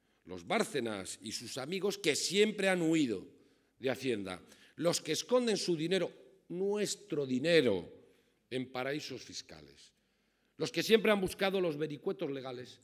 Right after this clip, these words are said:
para no pagar lo que les toca pagar. Dicen que hay que bajar los impuestos porque ellos todavía quieren pagar menos, pero no nos equivoquemos. Esta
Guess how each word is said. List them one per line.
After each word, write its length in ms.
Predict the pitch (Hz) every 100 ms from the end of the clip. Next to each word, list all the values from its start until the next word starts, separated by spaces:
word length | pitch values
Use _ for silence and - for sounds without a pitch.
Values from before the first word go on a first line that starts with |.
| _ _ _ _ _ _ _ -
para 240 | 135 131
no 160 | 147 151 -
pagar 420 | 123 104 104 95 - _ _ _ 98
lo 120 | 104
que 100 | 95
les 220 | 85 -
toca 260 | 104 - 71
pagar. 280 | 69 67 _ _ _ _ _ _ _ _
Dicen 360 | 139 147 147 127
que 140 | 123
hay 60 | 127
que 120 | 120
bajar 340 | 107 87 117 110 - _ _ _ _
los 260 | 98 107 92
impuestos 720 | 95 92 139 - - 151 - _ _ _ _ _ _
porque 300 | 113 104 135
ellos 300 | 139 135 -
todavía 400 | 110 101 113 113
quieren 400 | - 107 110 107
pagar 360 | - 92 95 92
menos, 400 | 92 87 85 - _
pero 200 | 92 92
no 120 | 98
nos 180 | 95 101
equivoquemos. 720 | 82 76 76 76 64 - - _ _ _ _ _ _ _ _ _ -
Esta 480 | 123 - 98 87